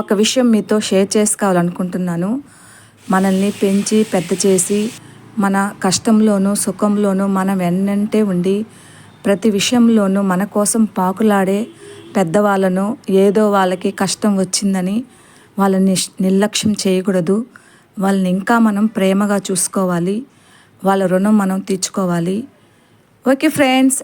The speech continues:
ఈ వీడియో మీకు నచ్చినట్లయితే please like and subscribe my channel. Please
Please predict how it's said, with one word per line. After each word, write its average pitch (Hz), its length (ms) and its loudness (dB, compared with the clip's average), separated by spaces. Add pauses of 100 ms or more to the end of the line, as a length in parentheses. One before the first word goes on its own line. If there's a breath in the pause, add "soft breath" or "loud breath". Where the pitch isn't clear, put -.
(220)
ఈ - 20 4 (100)
వీడియో 262 280 2
మీకు 240 240 0
నచ్చినట్లయితే 220 640 0 (140)
please 247 380 2 (160)
like 233 540 2
and 208 120 2 (100)
subscribe 220 520 0
my 196 80 -2 (100)
channel. 190 360 -2 (800 loud breath)
Please 240 400 2